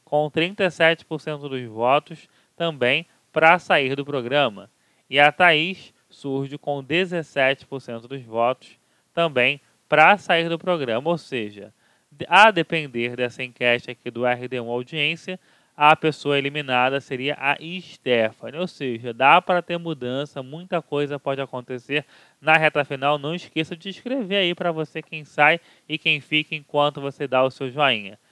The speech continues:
É isso, muito obrigado. Eu te encontro na próxima conexão do T V News no Ar.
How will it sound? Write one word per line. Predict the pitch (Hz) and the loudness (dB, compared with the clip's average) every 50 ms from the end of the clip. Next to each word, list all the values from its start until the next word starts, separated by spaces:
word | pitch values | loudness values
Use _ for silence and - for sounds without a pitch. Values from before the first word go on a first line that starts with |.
| _ _ _ | _ _ _
É | - 151 151 | 0 4 4
isso, | 156 160 151 - | 4 2 0 -6
muito | 147 143 - | -16 -12 -10
obrigado. | 135 123 120 113 120 131 135 135 131 127 | -10 -8 -8 -4 0 2 2 2 2 -2
Eu | 127 | -6
te | - 135 | -10 -14
encontro | 127 117 _ - 131 131 135 131 135 127 | -16 -14 _ -4 -4 -4 -4 -6 -10 -10
na | 127 131 127 | -8 -8 -10
próxima | - - 139 156 170 165 - - 156 151 | -8 -4 0 0 0 0 -4 -10 -14 -10
conexão | - 156 147 147 165 165 _ - - 156 156 165 165 _ - _ _ _ _ - | -8 -8 -8 -8 -8 -10 _ -14 -6 -4 -4 -4 -4 _ -16 _ _ _ _ -12
do | 151 | -12
T | 143 - 170 165 | -6 -2 -2 -2
V | 156 160 151 | -2 -2 -4
News | 147 151 156 151 147 | -4 -6 -8 -8 -10
no | 147 147 143 | -6 0 0
Ar. | 143 147 139 _ | 0 0 0 _